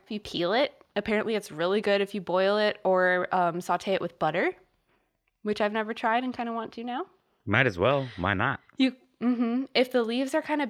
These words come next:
Speaker 1: bitter, which happens when it gets warmer, you can saute it like spinach.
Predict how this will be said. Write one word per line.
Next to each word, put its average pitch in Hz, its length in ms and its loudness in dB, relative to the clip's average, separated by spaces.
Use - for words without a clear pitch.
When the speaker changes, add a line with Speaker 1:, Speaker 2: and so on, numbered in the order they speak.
Speaker 1:
bitter, 196 340 2
which 254 200 -4
happens 202 960 -4
when 202 120 2
it - 80 2
gets - 220 -6
warmer, 190 400 2
you 214 140 -4
can 208 160 -2
saute 196 400 0
it 190 120 0
like 175 180 -4
spinach. - 760 -6